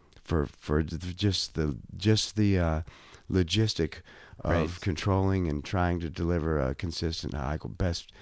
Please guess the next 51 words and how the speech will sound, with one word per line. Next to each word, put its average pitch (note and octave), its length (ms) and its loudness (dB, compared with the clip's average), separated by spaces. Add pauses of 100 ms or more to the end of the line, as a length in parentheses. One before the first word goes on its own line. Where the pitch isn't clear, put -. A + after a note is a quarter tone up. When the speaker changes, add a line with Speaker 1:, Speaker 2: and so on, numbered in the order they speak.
(340)
Speaker 1:
best F2 240 2
high D#2 180 2
quality, D#2 540 2
most F#2+ 260 0
high F2 160 0
quality D#2 280 -2
sound D2 260 -4
I C#2 80 -6
could E2 200 -18
come D2 200 -6
up E2 120 -6
with, C#2 280 -10
you - 60 -6
know? F#2 60 -2
Speaker 2:
Yeah. E2+ 320 -2 (140)
Are G2 100 2
you G#2+ 140 4
a G#2 60 4
gear F2+ 240 2
guy? C3 340 0 (680)
Speaker 1:
Uh, - 60 4 (240)
g-, - 80 2 (760)
am G#2 160 0
I F2 140 -4
a E2 40 -6
gear F2+ 260 -4
guy? D#2 300 -4 (360)
Um, A#2+ 400 2 (300)
kind D#3 360 8
of. E3 240 2 (360)
I, A#2+ 120 10 (120)
I A2+ 260 8
don't C#3+ 180 8
spend B2 360 2
a A2+ 60 4
ton G#2+ 360 0
of A#2 140 0
time A2+ 520 0 (600)
on A#2 200 2
it - 100 -2
now. G#2 340 2
I G#2 100 2
kinda G#2 280 0
got G2+ 180 0
a E2 60 2
rig G2 400 0
that F#2 120 0
I E2+ 100 2
run F2+ 260 0
with. G#2+ 260 0 (160)
Speaker 2:
Yeah. E2+ 220 -4